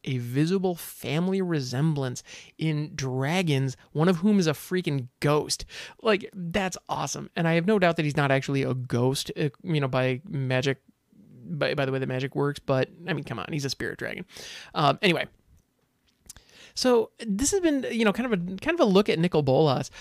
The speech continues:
um, from a quasi outsider's perspective, 'cause to be fair, I don't really have the lore, and I wasn't, you know, that, that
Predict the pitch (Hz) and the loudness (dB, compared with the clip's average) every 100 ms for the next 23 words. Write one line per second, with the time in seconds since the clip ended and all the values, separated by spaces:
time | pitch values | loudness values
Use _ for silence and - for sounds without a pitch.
0 | - - 147 143 185 226 214 339 240 _ | -16 -2 0 0 2 0 0 -8 -20 _
1 | - 415 208 - 370 359 302 208 208 165 | -8 -6 -4 0 0 2 0 2 4 2
2 | - 156 - 165 151 127 147 143 - 185 | 0 -6 0 0 0 -4 -4 -4 -6 -8
3 | 190 185 180 254 208 - 175 302 285 254 | -4 -2 0 2 2 2 0 -2 -2 -2
4 | 185 156 175 165 143 135 160 175 156 214 | -2 -2 -4 0 0 0 0 0 -2 -2
5 | 247 - 190 175 160 160 - 151 | -6 -6 0 2 4 2 2 0